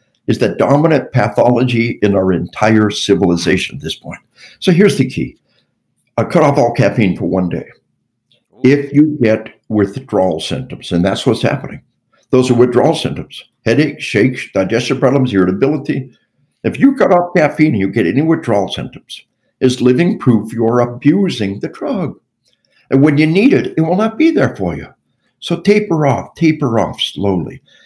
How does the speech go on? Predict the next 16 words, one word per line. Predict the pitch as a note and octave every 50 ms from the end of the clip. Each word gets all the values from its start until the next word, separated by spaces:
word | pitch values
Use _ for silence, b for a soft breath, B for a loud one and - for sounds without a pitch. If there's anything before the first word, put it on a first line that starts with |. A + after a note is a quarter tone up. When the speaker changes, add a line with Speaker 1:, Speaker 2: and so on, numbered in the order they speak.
| b b b
Speaker 1:
And | D3 D3+
here's | F3 E3+ F3 -
what | C3 -
we | A#2 G#2
know. | F#2 F2 D#2 - - _ _ _ _ _ _ _ _ _ _ _ _ _ _ _
The | - B2 A#2
half-life | A#2 - - D3 D3+ F3 E3+ - - C#3 A#2+ C3 C3 B2+ B2+ - - _ -
of | A2 A2+ A2+ - -
caffeine | - B2 A2 G#2+ G#2+ - C3+ C3 B2 A2 G2 F2+ E2+ E2+ E2+ -
in | G#2 F#2+
your | F2+ F#2+ F#2+
body | - - G#2+ G#2 F#2+ F2+ E2 D2 C2+ A#1 - - _ _ _ _ _ -
is | - F2 F2
about | E2 F#2+ F2+ - - -
five | - F2 F#2+ F#2+ E2+
hours. | F2 D2 - - - - - -